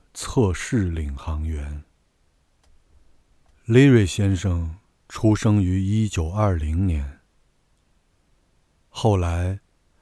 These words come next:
成为信息社会的关键人物和先驱。在一九五零年代，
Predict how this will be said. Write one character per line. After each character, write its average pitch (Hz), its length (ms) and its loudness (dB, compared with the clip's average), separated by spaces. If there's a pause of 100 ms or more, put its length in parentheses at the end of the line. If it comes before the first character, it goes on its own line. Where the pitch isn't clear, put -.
(240)
成 104 240 2
为 104 180 2
信 104 380 4
息 127 260 0
社 110 300 0
会 95 180 -2
的 82 240 -4
关 117 360 2
键 101 260 0
人 78 260 -4
物 85 340 -6 (440)
和 - 260 -6
先 101 480 0
驱。 98 580 -4 (1500)
在 110 300 4
一 143 340 2
九 113 180 2
五 95 240 2
零 87 280 0
年 85 280 0
代， 78 420 -4